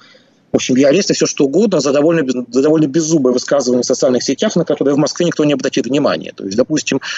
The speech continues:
э, когда ш-, пишут, когда что-нибудь там говоришь или комментируешь, э, ну, допустим, с Кубани, да, там с ужасом пишут: «Да вы, да вы что, да вас за это посадят», и так далее. Потому что они привыкли, что вот у них совершенно другой ш-,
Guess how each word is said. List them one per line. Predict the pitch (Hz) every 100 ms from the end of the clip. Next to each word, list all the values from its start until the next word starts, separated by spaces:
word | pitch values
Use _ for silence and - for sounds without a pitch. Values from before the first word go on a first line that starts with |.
| - -
э, | 120
когда | 117 135 139
ш-, | - 131
пишут, | - 139 - 123
когда | 139 147
что-нибудь | - 139 131 123 -
там | 110
говоришь | 104 123 160 135
или | 131
комментируешь, | 135 151 - 269 214 - - - -
э, | 117
ну, | 120 -
допустим, | 147 160 -
с | -
Кубани, | 160 175 220 135 - _ _
да, | 143 170
там | 135 120
с | 190
ужасом | 175 160
пишут: | 175 113
«Да | 156
вы, | 170 151
да | 190
вы | 202
что, | - 220
да | 143
вас | 190
за | 180
это | 185
посадят», | - 185 226 165 135
и |
так | 135
далее. | 107 101
Потому | 160
что | 156
они | 160
привыкли, | - 185 269 -
что | -
вот | 120 -
у |
них | 220
совершенно | - - 170
другой | 123 151
ш-, | 135